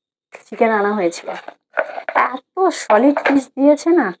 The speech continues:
তাই ভাবলাম তুলে রেখে দিই, এইটা দিয়ে মোমো বানাবো, ঠিক আছে? ওই জন্য রেখে দিয়েছি। আর সোনারা অনেকদিন মোমো খায়নি,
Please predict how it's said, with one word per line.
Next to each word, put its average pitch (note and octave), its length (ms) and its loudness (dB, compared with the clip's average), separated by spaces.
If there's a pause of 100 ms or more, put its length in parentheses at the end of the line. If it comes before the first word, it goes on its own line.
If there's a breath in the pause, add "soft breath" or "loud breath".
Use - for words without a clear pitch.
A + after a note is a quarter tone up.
(460)
তাই A3+ 100 -2
ভাবলাম A3 400 2
তুলে G#3 260 2
রেখে F3 260 0
দিই, E3 240 -8
এইটা F3 260 2
দিয়ে G#3+ 200 2
মোমো F#3+ 280 -2
বানাবো, D#3+ 320 -2
ঠিক B3 180 -2
আছে? C#4+ 220 2 (1200)
ওই B3 140 0
জন্য A#3 220 4 (240)
রেখে A#3+ 280 4
দিয়েছি। A#3 280 2
আর A#3 140 2
সোনারা G#3+ 320 0
অনেকদিন G#3 340 -2
মোমো G3 240 0
খায়নি, G3+ 380 -6